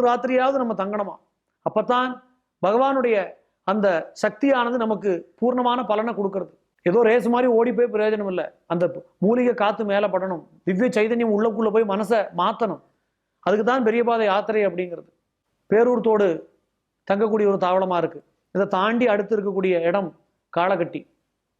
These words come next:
இந்த காளகட்டின்னு சொல்லக்கூடிய இடத்துக்கு அதிஷ்டான தேவதையா இருக்கக்கூடியவர் நந்திகேஸ்வரன். சிவனுடைய வாகனமா இருக்கிற நந்திகேஸ்வரன்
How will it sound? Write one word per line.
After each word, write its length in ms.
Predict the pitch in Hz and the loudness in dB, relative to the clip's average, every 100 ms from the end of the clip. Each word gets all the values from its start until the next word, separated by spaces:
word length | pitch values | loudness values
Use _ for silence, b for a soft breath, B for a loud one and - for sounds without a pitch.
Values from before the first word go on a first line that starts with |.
| _ _ _ _ - 196 | _ _ _ _ -6 -2
இந்த 120 | 202 196 | 0 0
காளகட்டின்னு 560 | 220 254 240 240 233 214 | 0 0 0 0 0 0
சொல்லக்கூடிய 340 | 202 196 190 160 - _ _ _ - | 0 0 0 -2 -6 _ _ _ -4
இடத்துக்கு 320 | 190 190 220 208 | -2 0 0 2
அதிஷ்டான 360 | 202 214 233 214 | 0 0 -2 2
தேவதையா 280 | 208 202 196 | 0 2 0
இருக்கக்கூடியவர் 520 | 185 180 180 190 180 - _ _ - 170 | 0 -2 0 0 0 -4 _ _ -6 -2
நந்திகேஸ்வரன். 600 | 196 214 196 185 143 - _ _ _ _ _ _ - - | 0 2 0 -2 -6 -10 _ _ _ _ _ _ -8 0
சிவனுடைய 400 | 233 254 233 190 160 - _ - | 2 2 2 0 0 -10 _ -4
வாகனமா 340 | 190 208 226 220 | 0 0 0 0
இருக்கிற 200 | 208 196 180 | 0 -2 -2
நந்திகேஸ்வரன் 580 | 185 202 202 202 196 | -4 0 0 0 -4